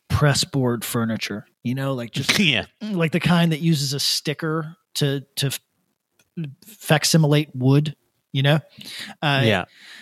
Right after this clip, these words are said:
Speaker 1: that's not the neighborhood I'm living in now. The neighborhood I'm living in now is nice and all that, but it's, there's, nobody owns anything fancy, so nobody's throwing out anything fancy.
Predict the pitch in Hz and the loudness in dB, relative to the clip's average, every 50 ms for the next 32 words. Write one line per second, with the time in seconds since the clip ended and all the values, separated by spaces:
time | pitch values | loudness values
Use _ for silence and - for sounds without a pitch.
0 | - - - - - _ _ _ _ _ - 254 196 214 233 240 - - 233 233 | -20 -20 -20 -20 -20 _ _ _ _ _ -8 0 2 2 2 2 2 0 0 2
1 | 233 226 220 - 190 185 180 180 170 165 165 160 156 160 156 147 139 135 143 151 | 2 2 2 2 2 2 2 2 2 0 0 2 2 2 2 0 0 0 0 2
2 | 156 143 131 120 123 139 160 180 185 170 180 180 175 170 165 160 160 160 156 156 | 2 2 0 -2 -4 -4 0 2 4 4 4 4 4 4 2 2 2 2 2 4
3 | 156 156 147 139 - - 151 147 151 160 156 - - 160 143 135 139 165 160 - | 4 4 4 2 2 0 2 2 4 4 4 2 0 -2 -2 0 2 2 2 2
4 | - 143 139 - - - _ _ _ _ _ _ _ _ _ _ _ _ _ _ | 0 -2 -2 -4 -8 -12 _ _ _ _ _ _ _ _ _ _ _ _ _ _
5 | _ _ _ _ _ _ _ _ _ _ _ _ _ _ _ - _ _ _ _ | _ _ _ _ _ _ _ _ _ _ _ _ _ _ _ -20 _ _ _ _
6 | _ - 160 165 170 165 160 - - - 196 175 196 208 185 202 196 190 196 185 | _ -4 0 0 0 0 0 -4 -4 0 4 6 6 6 6 6 6 6 6 6
7 | 160 185 175 165 - 165 151 - - 202 214 214 190 - 123 - - 139 151 165 | 4 4 2 2 0 -2 -4 -2 0 0 2 0 0 -2 -6 -6 -4 -2 0 0
8 | 170 151 - - 175 160 165 156 185 220 - 160 147 107 135 135 120 - 139 123 | -2 0 0 0 2 2 4 4 2 2 2 -2 -10 -10 -10 -12 -12 -12 -12 -12
9 | 113 - - - | -12 -12 -14 -16